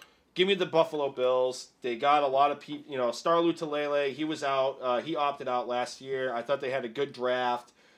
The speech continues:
Um, Josh Allen is gonna, I think he's gonna continue that step forward that we saw last year. Emmanuel Sanders is gonna be huge to, to open up the deep throw with, uh, with Stefon Diggs. And, uh, you know,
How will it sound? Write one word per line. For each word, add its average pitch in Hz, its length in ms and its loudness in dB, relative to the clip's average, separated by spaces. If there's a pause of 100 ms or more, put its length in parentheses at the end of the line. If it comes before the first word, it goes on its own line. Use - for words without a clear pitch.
(140)
Um, 113 280 -2
Josh 135 360 -2
Allen 131 340 0
is 117 360 -4
gonna, 135 240 -6
I 120 120 0
think 127 200 -8
he's 120 120 -14
gonna 123 160 -6
continue 127 540 -10
that 117 200 -2
step - 320 -6
forward 131 440 -4
that 117 160 -8
we 117 80 -8
saw 120 260 -6
last 127 480 -6
year. 123 420 -4 (240)
Emmanuel 139 460 -4
Sanders 131 480 -6
is - 60 -16
gonna 120 180 -8
be 110 160 -10
huge 127 540 -8
to, 110 320 -4
to - 100 -12
open 120 300 -6
up 113 160 -4
the 117 40 -8
deep 113 320 -10
throw 120 380 2
with, 110 320 -6
uh, 101 320 -2 (460)
with 123 100 -8
Stefon 120 420 -4
Diggs. 117 380 -4
And, 107 320 -10
uh, 107 120 -6 (200)
you 117 80 -12
know, 104 300 -6